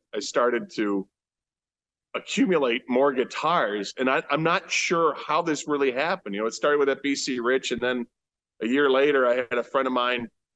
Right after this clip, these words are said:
uh, who had this guitar. It was an old Palmer guitar, which is kinda like a Gibson knockoff. And, and he's like, "I don't want it. You want it?" I'm like, "What do you want for it?" He goes, "Nothing." He just gave me the guitar. I'm like, "Okay." And it wasn't,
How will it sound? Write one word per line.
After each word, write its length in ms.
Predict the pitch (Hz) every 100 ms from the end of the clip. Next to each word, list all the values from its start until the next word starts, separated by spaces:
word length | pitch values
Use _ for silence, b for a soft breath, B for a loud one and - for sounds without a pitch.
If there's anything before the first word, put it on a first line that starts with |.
| _ _ -
uh, 340 | 110 110 110 107 _ -
who 200 | 117 127
had 200 | 135 127
this 160 | 117
guitar. 540 | - 123 - 123 120 117
It 40 |
was 180 | 104 95
an 100 | 110
old 200 | 123 123 _
Palmer 400 | - 120 123 110
guitar, 380 | 104 - 107 104
which 120 | 101
is 80 | 107
kinda 140 | 123
like 160 | 113 104
a 40 |
Gibson 380 | 98 117 - 107
knockoff. 640 | 107 117 123 113 98 101
And, 180 | 101 92 - _ _ _ _ -
and 140 | 110
he's 180 | 127 117
like, 160 | 117 -
"I 140 | 120 143
don't 180 | 135
want 220 | 110 120 131
it. 80 | 139
You 120 | 113
want 240 | 117 127
it?" 100 | 156 -
I'm 120 | 123
like, 200 | 120 113 _
"What 160 | 120 151
do 40 |
you 60 | 143
want 280 | 139 220
for 120 | - 110
it?" 60 |
He 40 | 95
goes, 200 | 101 -
"Nothing." 380 | 104 175 - - _ _ _ -
He 80 | 175
just 180 | 160
gave 180 | - 170
me 60 | 175
the 60 |
guitar. 480 | 151 139 160 208 139 - _ _ _ -
I'm 60 | 110
like, 120 | 117
"Okay." 480 | 160 - 135 147 190 - _ _ _ -
And 100 | 214
it 80 |
wasn't, 400 | 226 226 220 196